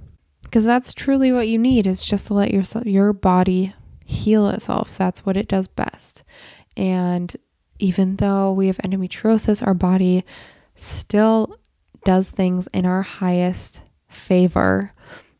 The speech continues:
Um, our body is still trying to take care of us. Our body still loves us. And so we need to love our bodies. Um, so yeah, don't expect too much of yourself. But I will say,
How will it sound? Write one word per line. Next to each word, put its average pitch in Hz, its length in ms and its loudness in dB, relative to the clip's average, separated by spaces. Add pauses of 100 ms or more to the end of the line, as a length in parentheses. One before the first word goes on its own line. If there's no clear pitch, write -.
(140)
Um, 190 480 0
our 190 100 -4
body 180 380 -2
is 185 80 -4
still 190 240 -4
trying 190 220 -2
to 190 60 -2
take 202 280 -2
care 190 280 2
of 190 100 0
us. 190 300 0
Our 185 80 0
body 180 480 0 (380)
still 214 420 -2
loves 214 320 0
us. 196 540 0 (460)
And 185 120 0
so 185 120 -2
we 185 100 4
need 185 240 2
to - 140 -2
love 175 340 0
our 180 180 -2
bodies. - 720 -4 (460)
Um, 202 540 0 (440)
so - 160 -2
yeah, 269 200 6
don't 214 180 4
expect 240 400 0
too - 140 -4
much 190 180 0
of 190 140 -6
yourself. 185 580 -4
But 196 120 2
I 190 80 4
will 214 280 2
say, 190 560 -2